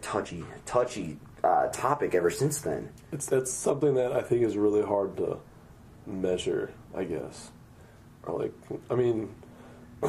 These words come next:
Speaker 2: I've never had to witness it, like, I guess. But that's also 'cause of the area we were in, and I don't really think people were necessarily racist towards other people.
Speaker 1: Um,
Speaker 2: But again, Timberland had its moments, so.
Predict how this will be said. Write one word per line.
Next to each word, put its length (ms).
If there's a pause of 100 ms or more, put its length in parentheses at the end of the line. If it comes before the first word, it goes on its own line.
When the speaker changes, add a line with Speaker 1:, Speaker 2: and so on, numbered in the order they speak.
(340)
Speaker 2:
I've 200
never 200
had 120
to 80
witness 360
it, 180 (360)
like, 200 (760)
I 80
guess. 520 (500)
But 80
that's 120
also 220
'cause 240
of 60
the 140
area 280
we 100
were 400
in, 80 (140)
and 240
I 60
don't 180
really 180
think 240
people 360
were 240 (1000)
necessarily 440
racist 540
towards 240
other 160
people. 580 (200)
Speaker 1:
Um, 380 (500)
Speaker 2:
But 120
again, 200
Timberland 460
had 100
its 180
moments, 520
so. 320